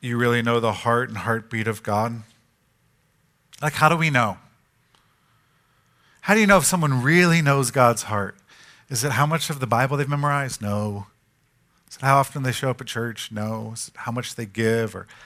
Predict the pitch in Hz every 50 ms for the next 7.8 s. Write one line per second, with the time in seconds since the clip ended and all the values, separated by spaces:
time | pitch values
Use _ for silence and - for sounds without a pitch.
0 | - - - - 147 160 156 127 101 95 104 - - _ _ _ _ _ _ _
1 | _ _ _ _ - - _ _ _ _ _ - 131 139 151 170 165 160 151 143
2 | - - 151 143 139 139 131 120 127 123 123 131 127 123 120 120 - 120 98 107
3 | 117 117 117 117 104 107 - 110 107 110 117 123 135 - _ _ _ _ _ _
4 | _ _ _ _ _ _ _ - - - - - _ _ _ _ - - - -
5 | - 139 139 143 165 160 175 170 151 - - - - - 127 143 160 - - 113
6 | 107 - - 107 107 107 101 98 - - 131 117 113 110 101 104 113 107 113 110
7 | 107 - 107 - - - - - - 110 107 98 98 98 101 110